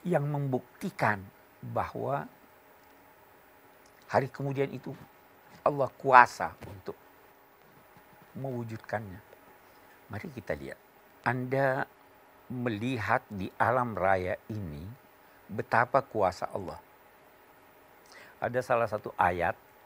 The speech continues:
yang, eh, maksudnya sama dengan ini.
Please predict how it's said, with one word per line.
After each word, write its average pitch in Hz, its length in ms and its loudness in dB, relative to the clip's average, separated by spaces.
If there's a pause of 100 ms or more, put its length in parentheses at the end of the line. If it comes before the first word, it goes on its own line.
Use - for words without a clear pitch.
(140)
yang, 80 160 -10 (320)
eh, 85 160 -10 (1600)
maksudnya 156 580 4
sama 131 380 6
dengan 92 320 -6
ini. 90 180 -12